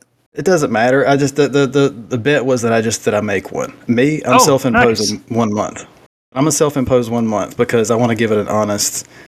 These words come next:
Speaker 1: an honest try.
Speaker 2: Yeah.
Speaker 1: Being that I've never played anything else, so.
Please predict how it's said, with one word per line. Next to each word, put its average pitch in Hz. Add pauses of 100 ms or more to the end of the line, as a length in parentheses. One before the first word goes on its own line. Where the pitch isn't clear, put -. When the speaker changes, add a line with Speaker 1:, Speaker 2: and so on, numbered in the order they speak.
(380)
Speaker 1:
an 98
honest 87
try. 62 (500)
Speaker 2:
Yeah. 190 (160)
Speaker 1:
Being 127
that 113
I've 110
never 117
played 107
anything 92
else, - (200)
so. -